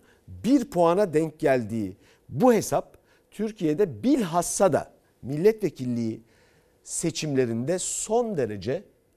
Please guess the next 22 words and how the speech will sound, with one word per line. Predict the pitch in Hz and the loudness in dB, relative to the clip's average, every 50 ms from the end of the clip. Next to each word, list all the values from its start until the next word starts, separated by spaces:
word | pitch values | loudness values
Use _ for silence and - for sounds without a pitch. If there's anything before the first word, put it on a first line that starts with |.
| _ - | _ -10
etkili | 135 120 - - - 113 95 85 | -10 -10 -10 -10 -10 -8 -8 -8
oluyor. | 80 87 110 - 220 208 185 | -10 -8 -6 -6 -6 -4 -2
Dünyada | 247 247 247 240 233 220 202 185 | 0 4 6 8 8 8 8 6
da | 214 180 139 98 | 4 2 4 6
bayağı | 175 202 240 240 220 214 214 185 | 6 8 8 8 8 8 6 4
bu | 196 | 2
konuyla | - 196 190 202 220 214 185 160 | -2 -2 -2 -2 -2 0 0 0
ilgili, | 147 123 113 110 139 202 226 - | 0 0 -2 -2 -2 -4 -4 -4
bizimle | 170 185 220 233 233 190 170 165 | -2 -2 0 0 2 4 4 4
ilgisi | 165 151 - - 254 | 4 2 0 0 2
yok | 226 - - - | 0 0 0 0
bu | 117 107 | -2 -2
arada | 98 95 95 | -2 -2 -4
tartışmaların | - - 104 90 - - - - 95 95 143 214 285 269 196 | -6 -8 -8 -8 -8 -10 -14 -10 -6 -4 -2 -2 -2 -2 -2
da, | 110 120 - - _ _ _ - _ _ _ - | -4 -4 -6 -8 _ _ _ -20 _ _ _ 0
bayağı | - 196 240 233 208 190 185 | 4 6 8 8 8 6 4
bu | 175 | 2
konuyla | - 196 190 190 190 170 147 139 | 0 -2 -2 0 0 0 0 0
ilgili | 127 131 147 190 226 240 - - _ _ _ | -2 -2 -2 -2 -2 -2 -4 -10 _ _ _
tartışma | - 156 156 151 - - - 156 135 | 0 0 0 0 -2 -6 -6 -4 -2
var. | 110 90 82 - _ _ _ - - - _ _ | -2 -2 -4 -8 _ _ _ -20 -20 -20 _ _
Şimdi | - - 240 233 226 208 - - | -10 -6 0 4 4 4 4 4